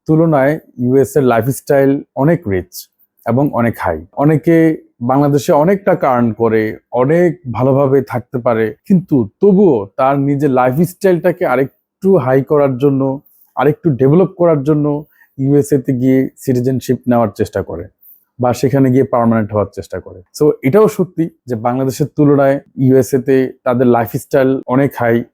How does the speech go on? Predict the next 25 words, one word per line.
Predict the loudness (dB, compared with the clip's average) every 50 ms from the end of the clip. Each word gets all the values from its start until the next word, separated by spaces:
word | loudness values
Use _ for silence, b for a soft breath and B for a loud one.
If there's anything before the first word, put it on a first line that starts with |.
| _ -8 -2
So | 0 0 2 0 -2 -4 -8 -8 _
এটাও | -2 2 2 4 4
একটা | 4 2 2 0 0
অপরচুনিটি। | 0 0 -2 -2 -2 -2 0 0 -2 0 0 0
আপনি | 0 0 -2 -4 -4
যদি | -2 -4 -4
চান | -2 0 0 0 2 0 0 -2 -2
নিজের | 0 0 2 2 2 0
সেলফ | 0 0 0 -2 -2 -2 0
ডেভেলপমেন্ট, | 2 4 4 4 2 0 -2 -2 -2 0 0 -2 -4 _
আপনার | -6 -6 -4 -2 -4 -4
সেলফ | -4 -2 -2 -2 0 0 -2 0
লাইফস্টাইলটা | 0 0 0 0 -4 -4 -2 0 0 0 0 -2
আপনি | -2 -2 -4 -2
চেঞ্জ | 0 0 -2 -2 -2
করবেন, | -4 -4 -2 0 0 -2 -2 -4 -10 _ _
তাহলেও | -2 0 2 2 4 4 4 2 2
এটা | 0 0 0 0
একটা | 0 0 0
অপরচুনিটি | -2 0 -2 -4 -2 -2 -2 0 0 0
হিসাবে | -2 -2 0 0 0 -2
কাউন্ট | 0 0 0 0 0 -2
করে | -2 -2 -2 0
যে | 0 0 0
আপনি | 0 -2 -2 -4 -6 -6